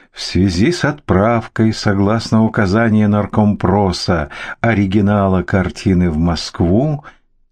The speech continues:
с целью повышения культуры и углубления революционного воспитания масс, сделать копию картины неизвестного художника,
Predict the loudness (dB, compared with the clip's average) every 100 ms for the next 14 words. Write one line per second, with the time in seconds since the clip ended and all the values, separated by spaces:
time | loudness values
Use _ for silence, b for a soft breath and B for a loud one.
0 | -18 -10 0 2 2 0 0 0 0 0
1 | 0 2 0 0 -2 -2 0 0 2 -2
2 | -4 B B 0 0 2 2 2 2 2
3 | 4 4 2 2 0 -2 -2 0 2 2
4 | 0 -2 -2 -6 B -6 -2 -2 -2 -4
5 | -4 0 2 4 4 4 2 2 -2 -6
6 | -12 -12 -14 B B B -2 0 0 0
7 | -2 -6 -2 0 2 0 0 0 -2 -2
8 | -2 -2 -2 2 2 2 -2 B B 0
9 | 4 4 2 0 0 2 0 -2 -2 0
10 | 0 -2 -4 -2 2 0 0 -2 -4 -4
11 | -6